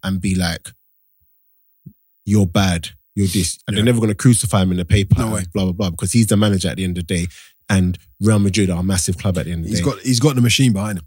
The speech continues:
Speaker 1: Plus, when you've won three something, three Champions
Speaker 2: You
Speaker 1: Leagues.
Speaker 2: can't really question what he says.
Speaker 1: You can question it, but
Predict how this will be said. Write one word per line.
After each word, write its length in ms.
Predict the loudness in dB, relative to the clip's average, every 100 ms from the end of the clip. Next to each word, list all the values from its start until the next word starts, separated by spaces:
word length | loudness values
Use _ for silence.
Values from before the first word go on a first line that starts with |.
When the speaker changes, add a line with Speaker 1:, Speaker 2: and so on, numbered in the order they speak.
| _
Speaker 1:
Plus, 340 | 2 2 0
when 200 | 0 0
you've 140 | 2 4
won 320 | 4 4 0 _ _ _ -16
three 400 | -2 2 4 2
something, 460 | 0 -4 -4 -4 -8 _ -12 2
three 140 | 2
Champions 400 | 4 2 4 2
Speaker 2:
You 80 | 2
Speaker 1:
Leagues. 140 | 0 -2
Speaker 2:
can't 240 | -4 -4
really 160 | -6 -6
question 380 | -6 -8 -8
what 100 | -10
he 60 | -10
says. 240 | -14 -16 _ _ _ _ _ 4
Speaker 1:
You 80 | 4
can 100 | 6
question 300 | 4 2 -2
it, 120 | -2
but 200 | -6